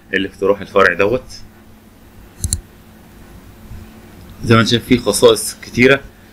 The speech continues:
آم، ممكن ما يكونش في البرامج ال-، المماثلة، تمام، وتقدر تبدل بين الملفات لو انت. طيب، لو عايز اضيف حد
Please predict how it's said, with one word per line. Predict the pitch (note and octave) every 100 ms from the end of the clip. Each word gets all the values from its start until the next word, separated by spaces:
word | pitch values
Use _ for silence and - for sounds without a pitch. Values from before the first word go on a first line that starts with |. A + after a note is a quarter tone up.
| - - -
آم، | F2+ F#2
ممكن | F#2 G2 A2+ -
ما | G2
يكونش | A#2 -
في | - G#2 G#2+
البرامج | F2+ F#2 G2 G2+ F#2
ال-، | E2 F2 F2 F2 E2 -
المماثلة، | E2+ E2+ F#2 F#2+ - D#2 - -
تمام، | F2+ G2
وتقدر | G2 G#2 G2+
تبدل | G2+ - G2 F2 F2+
بين | G2+ G2 G2 -
الملفات | E2 E2 E2+ E2+ G#2 G#2 - - - - -
لو | F#2+
انت. | - - - - - - - -
طيب، | G2+ F#2+
لو | F#2+
عايز | G#2+ A2+
اضيف | - G#2 A2+ -
حد | - G#2+